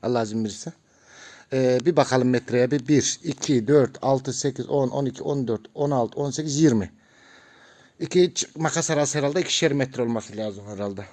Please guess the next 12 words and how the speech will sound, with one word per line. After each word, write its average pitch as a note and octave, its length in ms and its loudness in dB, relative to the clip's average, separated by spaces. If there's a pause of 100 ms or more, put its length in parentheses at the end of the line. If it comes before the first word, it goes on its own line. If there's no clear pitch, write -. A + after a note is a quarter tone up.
(1080)
Evet, C#3+ 300 -2
evet, C3+ 360 -6
yirmi D3+ 280 0
metre. C#3 400 -2 (720)
Bu C3+ 60 2
yana C3+ 180 4
geçeyim, B2+ 240 0
otuz C3 180 -8
metre B2 280 -4
daha A2+ 120 0
ileride A2 360 -2
var. C3+ 120 -4